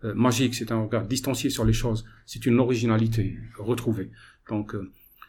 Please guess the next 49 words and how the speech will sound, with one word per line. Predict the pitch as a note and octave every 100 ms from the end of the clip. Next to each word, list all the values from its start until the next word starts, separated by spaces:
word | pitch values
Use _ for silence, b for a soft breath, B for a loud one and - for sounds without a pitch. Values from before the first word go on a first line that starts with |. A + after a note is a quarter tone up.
| - -
et, | A#2+ A2+
et |
puis, | A2+ C3+ C3
euh, | A#2 G#2 F#2 - -
c'est, | - A2+ A2+
c'est | -
là, | A2+ G#2+ G2 F2+ -
c'est, | - A2 G2 F#2+
c'est | - G#2
le | G#2
lieu, | G#2+ B2
c'est | A#2 G#2
le |
champ | G#2 B2+
des | G#2+
névroses | G#2+ G2+ A2 A2+
qui | -
nous | G#2
fondent, | G2+ D#3 C#3+ A2+
qui | - G#2
font | F#2+ - A2
de | G#2 - G#2+
nous | A2+
ce | A#2 A#2
que | A2+
nous | A2
sommes. | B2+ C3 C#3+ B B _
Donc, | A2 A#2+
on | B2
revient | C#3 D3 C#3+
toujours | D3 C#3+ C3
à | B2+
son | B2+ A#2
enfance, | A2+ - A#2+ A#2+ - B B B
aux | C3
murs | B2+ C3 D3 -
qu'on | B2
n'a | A#2+
pas | C#3 B2+ A#2+ G#2+
franchis | - C3 B2 C3
durant | G#2+ B2 A#2
son | A#2
enfance, | A2+ A2 B2 A#2+ A2+
aux | A2+
personnes | D3+ - C#3+
qui | A#2
nous | A#2+
ont | B2 A#2+
écrasés | A#2+ C3+ A2+ B2+